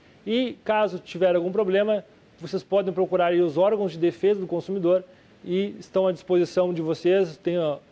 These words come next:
o, o doutor Renato e o doutor Lucas trouxeram aí a, a plataforma que você pode acompanhar os preços. O recado que eu dou é cuidado, cautela e façam escolhas conscientes. E, novamente,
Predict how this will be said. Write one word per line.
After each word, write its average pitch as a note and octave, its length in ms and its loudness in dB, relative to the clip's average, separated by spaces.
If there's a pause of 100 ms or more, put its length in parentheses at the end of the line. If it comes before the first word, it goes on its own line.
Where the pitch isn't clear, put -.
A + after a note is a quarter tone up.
(140)
o, - 40 -8 (640)
o C3+ 40 -14 (280)
doutor D#3 340 0
Renato D#3 500 -2
e - 20 -4
o - 20 -10
doutor D#3 360 0 (240)
Lucas F3 280 -2
trouxeram E3+ 460 2
aí E3+ 240 0 (340)
a, C#3+ 380 -6
a C#3 40 -4
plataforma F3+ 560 0
que E3 60 -12
você E3 160 -8
pode F3+ 180 0
acompanhar E3+ 480 0
os D#3+ 80 -4
preços. F#3 380 -2
O F#3 160 2
recado F#3+ 340 -2
que - 60 -2
eu G3 80 2
dou F#3+ 120 2
é E3 220 2 (420)
cuidado, G#3 640 0 (160)
cautela F#3 680 2 (280)
e F3+ 100 -4
façam G3 440 -2
escolhas F#3+ 400 0
conscientes. F#3 720 -4 (240)
E, E3+ 380 2
novamente, E3 560 -2